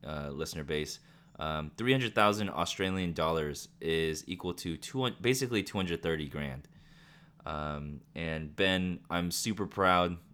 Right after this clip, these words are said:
and I'm super thankful that you sent me this email. Um, having read that, you know, you put money aside for your wedding. Again, congrats for that too. Uh, a house deposit. Wow.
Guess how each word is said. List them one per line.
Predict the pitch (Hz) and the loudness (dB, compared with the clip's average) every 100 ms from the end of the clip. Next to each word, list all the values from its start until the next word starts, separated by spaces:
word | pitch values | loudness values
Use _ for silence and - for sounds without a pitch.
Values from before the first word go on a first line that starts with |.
| - | -8
and | 80 80 | -6 -4
I'm | 80 78 | -4 -6
super | - 87 82 82 82 | -6 -6 0 0 0
thankful | 76 82 - 82 | -2 -6 -4 -4
that | 78 | -4
you | |
sent | 73 78 | -4 -6
me | 80 | -6
this | 78 76 | -6 -6
email. | - 80 78 76 76 - - | -6 -6 -4 -4 -6 -10 -14
Um, | 76 73 71 69 | -10 -8 -10 -8
having | 87 80 80 | -6 -4 -2
read | 78 76 | -2 0
that, | 76 73 - | -2 -4 -6
you | 80 | -10
know, | 73 69 - - - - | -8 -8 -12 -20 -20 -16
you | 80 | -8
put | 92 80 - | -2 -2 -2
money | 82 80 | -4 -2
aside | - 78 | -2 -4
for | - | -2
your | 78 | -4
wedding. | 78 90 90 87 87 - - - - | 2 2 2 -2 -6 -20 -20 -20 -10
Again, | 73 80 78 73 | -4 -2 -4 -8
congrats | - 90 82 - | -8 0 0 0
for | 80 | 0
that | 76 - | -2 -2
too. | - 92 90 90 - - - - - - | -2 0 0 -4 -12 -20 -20 -20 -20 -14
Uh, | - 73 71 - | -10 -8 -8 -6
a | |
house | - 92 92 - | 0 4 4 2
deposit. | 95 92 90 92 90 - | 0 4 4 4 -2 -2
Wow. | 80 80 90 87 87 95 | -2 6 8 10 6 4